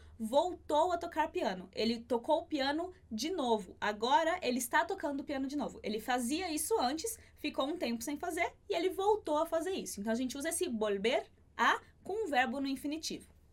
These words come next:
Vale lembrar que, como é uma estrutura formada, a gente não vai separar essas palavrinhas pra colocar outra partícula.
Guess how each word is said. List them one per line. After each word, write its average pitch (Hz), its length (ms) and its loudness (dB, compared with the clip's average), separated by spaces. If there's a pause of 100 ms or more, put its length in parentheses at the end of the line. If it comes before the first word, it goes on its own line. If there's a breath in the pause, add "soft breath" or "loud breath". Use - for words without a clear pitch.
(100)
Vale 262 360 4
lembrar 285 360 4
que, - 140 -6
como 320 240 2
é 370 40 2
uma 370 180 0
estrutura 294 640 -2
formada, 262 720 0
a 233 40 2
gente 254 280 -4
não 311 220 2
vai 392 160 2
separar 359 640 2
essas 302 180 -6
palavrinhas 269 500 -2
pra 285 140 -6
colocar 277 400 0
outra 285 280 2
partícula. 320 600 -4